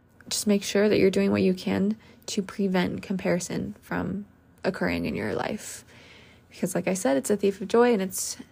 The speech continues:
not fun at all. <laughs> All right, guys, I know this was a quick episode, but I'm hoping to,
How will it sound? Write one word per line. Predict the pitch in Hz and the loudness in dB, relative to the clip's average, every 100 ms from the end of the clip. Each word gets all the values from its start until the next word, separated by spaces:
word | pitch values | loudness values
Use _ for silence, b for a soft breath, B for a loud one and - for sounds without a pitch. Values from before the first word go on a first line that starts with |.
| - | -10
not | 208 226 - | 0 0 0
fun | 254 262 269 - | -2 0 -2 -2
at | 196 | -2
all. | 202 214 202 | 0 -2 0
<laughs> | - - - - - _ - _ - - - - - - - - - | 0 0 -6 -6 -8 _ -20 _ -6 -2 0 0 -2 -4 -8 -14 2
All | 220 | 8
right, | 208 180 | 8 8
guys, | 202 196 | 8 8
I | 208 | 8
know | 208 | 8
this | 202 | 8
was | 208 | 6
a | 208 | 4
quick | 208 185 | 4 4
episode, | 190 190 185 175 170 180 | 4 2 4 4 4 2
but | 170 170 - - | 4 4 2 -2
I'm | 190 | 0
hoping | 202 196 208 208 196 | 4 4 6 2 0
to, | - 190 180 180 185 | -2 2 4 4 2